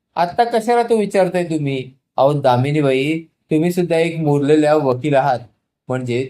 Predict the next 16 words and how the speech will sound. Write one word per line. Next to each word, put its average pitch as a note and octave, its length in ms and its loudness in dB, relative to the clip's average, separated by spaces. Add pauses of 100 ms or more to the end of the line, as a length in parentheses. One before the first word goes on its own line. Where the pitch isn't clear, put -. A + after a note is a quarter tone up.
तुम्ही B2+ 320 -2
काहीतरी F3 800 -2
तयारी G3 260 2
करून G#3 280 -2
आलाच G#3+ 380 0
असाल F3+ 420 0 (540)
आणि C#3 260 -2
तुम्ही D3+ 380 -2
जरी F#3 380 0
तयारी D#3+ 300 0
केली E3+ 240 -2
असल्यात E3 460 2 (760)
तरी D#3 260 2
माझा D3+ 400 2
आत्मविश्वास F3 680 -2
सांगतो E3+ 520 -4